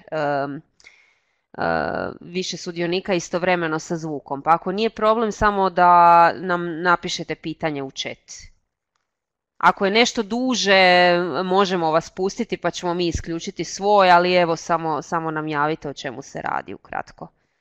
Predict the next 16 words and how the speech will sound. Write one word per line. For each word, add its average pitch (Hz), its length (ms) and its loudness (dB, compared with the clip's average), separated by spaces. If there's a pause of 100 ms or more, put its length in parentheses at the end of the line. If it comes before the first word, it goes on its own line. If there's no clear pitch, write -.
(200)
Možda 170 240 -6
nam 160 140 -4
želite 160 360 -4
prepričati 160 680 -10
neko 147 300 -10
vaše 151 340 -6
iskustvo - 720 -16
ili, - 320 -18 (2500)
jer 175 180 -4
obično 180 360 -6
bude 170 560 -2
problema 170 480 -4
sa 165 160 -6
zvukom, 165 520 -6
pa 156 120 -10
onda 151 480 -8